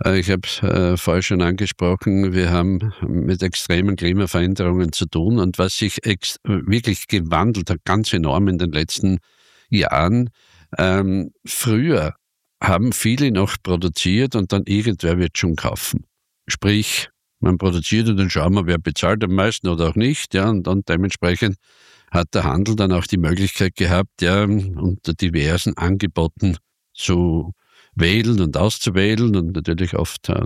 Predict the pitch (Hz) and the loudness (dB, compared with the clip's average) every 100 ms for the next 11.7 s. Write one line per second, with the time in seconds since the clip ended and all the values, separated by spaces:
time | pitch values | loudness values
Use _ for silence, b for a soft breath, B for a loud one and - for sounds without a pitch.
0 | - - - 82 - 98 98 90 85 - | -2 0 0 -2 -2 -4 -2 -2 -2 -2
1 | 80 - 78 101 139 - b b b b | -6 0 0 2 -2 -6 b b b b
2 | b - 95 95 107 107 107 107 107 - | b -4 0 2 4 4 2 2 -2 -2
3 | 107 113 117 - 117 117 117 - 117 151 | 0 0 -2 -2 -2 0 -2 -2 -2 0
4 | 117 - 82 - 69 - - 73 - _ | -2 -4 -4 -4 -4 -4 -6 -8 -12 _
5 | - 87 87 139 196 180 _ _ _ _ | -2 2 2 0 -2 -6 _ _ _ _
6 | - - 107 107 110 - - - _ _ | -2 2 2 2 -2 -8 -16 -20 _ _
7 | _ _ _ _ 117 - - - 107 170 | _ _ _ _ -4 -4 -4 0 0 2
8 | 185 - _ _ _ - - 85 127 143 | 0 -2 _ _ _ -2 0 2 2 2
9 | 110 98 120 110 - 110 98 117 - 104 | 2 2 2 0 -2 0 2 0 -2 -4
10 | - 104 78 113 - - 95 107 98 87 | -2 -2 0 -2 -2 -4 -2 -2 -2 -2
11 | - 143 82 78 90 101 101 | 0 0 0 2 2 2 0